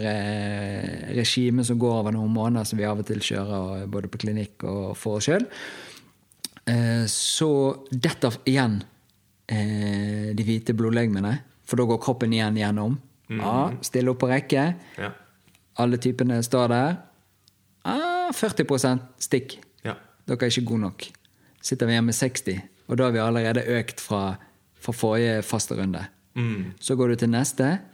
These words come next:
Speaker 1: og så er det færre og færre soldater som får beskjed om å get the fuck out of here.
Speaker 2: Ja.
Speaker 1: Fordi at de blir sterkere og sterkere. Til slutt så har du en spesialtropp.
Speaker 2: Ja.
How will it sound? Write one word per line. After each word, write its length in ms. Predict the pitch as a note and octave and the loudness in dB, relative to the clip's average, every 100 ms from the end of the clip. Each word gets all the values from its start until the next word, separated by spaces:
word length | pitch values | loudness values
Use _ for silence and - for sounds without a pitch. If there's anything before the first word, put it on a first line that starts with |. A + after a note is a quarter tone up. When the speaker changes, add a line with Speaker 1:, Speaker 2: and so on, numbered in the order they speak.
| _ _ _ _ _ - | _ _ _ _ _ -6
Speaker 1:
og 60 | B2+ | 2
så 60 | |
er 40 | C#3+ | 2
det 80 | |
færre 300 | - - C#3+ A#2 | 2 0 2 2
og 80 | |
færre 260 | - C3 A#2 | 2 2 2
soldater 500 | - A#2 A#2+ A#2+ A2 | 0 2 2 2 -2
som 200 | - A2 | -2 -2
får 60 | G#2 | -2
beskjed 300 | A2+ A#2 G#2 | 0 0 0
om 100 | G2+ | 0
å 200 | F#2+ G2+ | 0 -2
get 140 | G#2+ | -2
the 60 | G2+ | -4
fuck 260 | - A2+ G#2 | -2 0 0
out 120 | G2+ | 0
of 60 | |
here. 180 | G2 B2+ - _ - | 0 -2 -6 _ -12
Speaker 2:
Ja. 120 | G#2 - - | -12 -14 -10
Speaker 1:
Fordi 340 | - A#2+ A#2+ A2 | -2 0 0 0
at 160 | G#2+ | -2
de 80 | A#2 | -2
blir 100 | G2+ A2 | -2 -2
sterkere 360 | A#2 A#2 - | -2 -2 0
og 60 | G#2+ | 0
sterkere. 420 | G#2 G#2 - G2+ | 0 -4 -4 -4
Til 100 | G#2+ | -4
slutt 220 | - A#2+ | -2 -2
så 80 | A#2 | 0
har 60 | A2+ | -2
du 60 | G#2+ | -2
en 80 | G2+ | -4
spesialtropp. 760 | - G#2 G#2+ G#2 - E2+ - - - | -4 -2 -2 -2 -4 -8 -8 -16 -14
Speaker 2:
Ja. 100 | - | -12